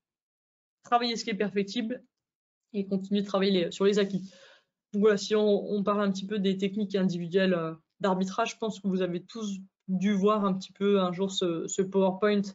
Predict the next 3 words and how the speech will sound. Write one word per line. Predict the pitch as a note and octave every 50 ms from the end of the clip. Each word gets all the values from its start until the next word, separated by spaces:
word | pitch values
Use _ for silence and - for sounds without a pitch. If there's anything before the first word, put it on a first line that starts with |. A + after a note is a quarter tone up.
| _ - - - - _ _ _ F3+
euh, | F3 E3+ E3+ D#3+ D#3 D#3 D#3+ - B1 B1 B1+ B1+ - - F#3+ G3 F#3 - _ _ -
di-, | F#3 F3 E3+ F#3+ G#3 G#3 G3 F#3+
siffler | F#3+ - - G3 F#3+ G#3+ G#3+ G#3+ A3 G#3+ G#3+